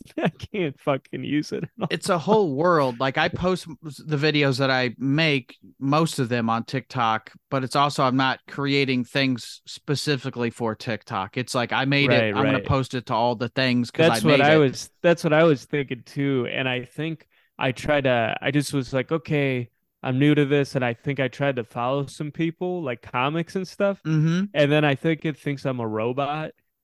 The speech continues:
Speaker 1: And so <laughs> then it, like, was like, "You're, you can't follow anyone."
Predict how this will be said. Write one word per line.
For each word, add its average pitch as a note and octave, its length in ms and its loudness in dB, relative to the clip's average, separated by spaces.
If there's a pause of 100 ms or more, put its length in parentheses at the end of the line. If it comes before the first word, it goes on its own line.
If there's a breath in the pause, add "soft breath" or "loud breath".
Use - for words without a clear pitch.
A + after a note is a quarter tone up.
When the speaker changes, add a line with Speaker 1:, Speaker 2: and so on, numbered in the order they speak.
(200)
Speaker 1:
And C3 340 -2
so D3+ 220 2 (160)
<laughs> - 120 -16
then A3 180 2
it, G#3+ 140 0
like, D#3+ 260 -4
was D#3 180 -6
like, C3+ 260 -4
"You're, D3+ 360 2
you D#3 260 -8
can't D#3 260 -2
follow A#2+ 340 -4
anyone." A2 460 -10